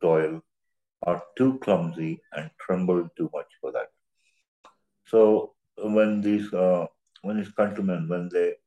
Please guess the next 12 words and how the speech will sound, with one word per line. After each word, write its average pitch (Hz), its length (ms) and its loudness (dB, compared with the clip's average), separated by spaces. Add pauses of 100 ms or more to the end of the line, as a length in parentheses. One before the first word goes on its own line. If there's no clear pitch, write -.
been 92 300 -2
working 90 420 -2 (460)
physical 98 380 -4
labor, 80 540 -2
physical 90 540 -4
drudgery, 78 500 -8 (880)
what 107 240 0
happens 104 480 -2
to 98 80 -4
the 90 240 -2
hands? 95 240 -2 (720)
They 104 400 0